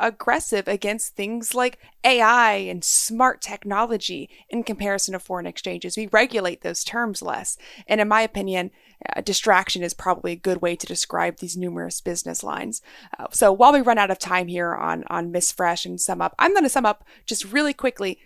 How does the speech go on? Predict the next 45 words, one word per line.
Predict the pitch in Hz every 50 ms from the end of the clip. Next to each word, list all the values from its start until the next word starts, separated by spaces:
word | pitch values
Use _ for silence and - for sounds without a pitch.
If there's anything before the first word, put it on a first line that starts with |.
| _
some | - - 277 254 240
more | 240 240 247
of | 247
the | - 226
reasons | 202 208 202 185 190 190 175 -
why | 180 170 170 170 - -
I | - 180
don't | - 190 175 -
like | 180 180 -
the | -
business. | - - 170 170 175 175 - 175 - -
They | - 202
break | 202 - 269 269 285 - -
out | 208 202 202 - - _ - - _ _ _ _ -
annual | 170 185 196 196 208 226 233 247 233 233 240
transacting | 247 - - 262 254 254 247 - 240 233 240 - 285 277 262 254
users | 254 254 269 254 - 269 262 -
as | - 208 196 -
oppo-, | 196 - 208 202 202 202 202
opposed | - _ - 214 208 214 214 -
to | - 185
monthly | 185 190 190 196 - - 202 196 - -
or | 185 175
weekly. | 180 196 202 - - 220 214 214 208 - - - - - - _ _ _ -
I | 254
don't | 277 285 277
know | 269
about | 226 240 226 - -
you, | 233 - -
Osit, | - 214 214 - - 220 - - _ _ _ -
but | 220 208 - - _ -
I | - 214 208 - _ -
eat | 208 254 - - - -
more | 220 208 208 202
frequently. | - - 294 294 - 302 262 233 254 269 254 240
I | 233
order | - - 240 254 240 247
groceries | 247 - 254 254 254 - 277 262 247 -
more | 233 226 220
frequently | 214 - - 285 277 - 269 247 254 262 254 254
than | - 220 - -
on | - 208 208 208
an | 202 196 _ -
annual | 220 220 226 220 214 214 208 196 196 190
basis. | - 196 202 202 202 - 214 202 196 -